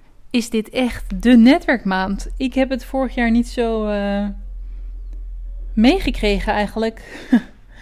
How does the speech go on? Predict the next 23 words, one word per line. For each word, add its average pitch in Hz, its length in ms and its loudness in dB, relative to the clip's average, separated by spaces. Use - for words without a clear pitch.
Ik, - 240 -6
eh, 220 500 6
ik 220 80 -6
zat 254 200 -2
er 240 100 4
eerder 262 180 4
vandaag 233 320 2
over 214 240 0
te - 60 -10
denken 254 280 6
van: 214 160 4
hoe 240 100 8
kan 240 140 2
het 226 100 2
nou 220 140 0
dat 214 100 -4
ik 220 100 -4
dit 214 160 -4
vorig 240 260 -4
jaar 226 100 0
heb 214 120 -4
gemist? 240 480 2
Maar 202 360 -4